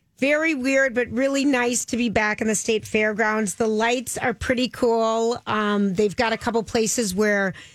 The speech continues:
like, a bunch of cars stop in the same spot, and they have, um, music and lighting coordinated.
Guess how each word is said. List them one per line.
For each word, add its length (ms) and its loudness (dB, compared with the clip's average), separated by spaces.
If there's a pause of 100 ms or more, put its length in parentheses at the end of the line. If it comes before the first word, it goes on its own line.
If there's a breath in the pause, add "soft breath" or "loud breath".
(220 loud breath)
like, 240 0
a 60 -2
bunch 260 0
of 60 -4
cars 280 0
stop 440 -2
in 80 2
the 80 2
same 240 0
spot, 500 0
and 220 4
they 160 4
have, 440 0
um, 360 0
music 640 2
and 260 2
lighting 480 2
coordinated. 720 0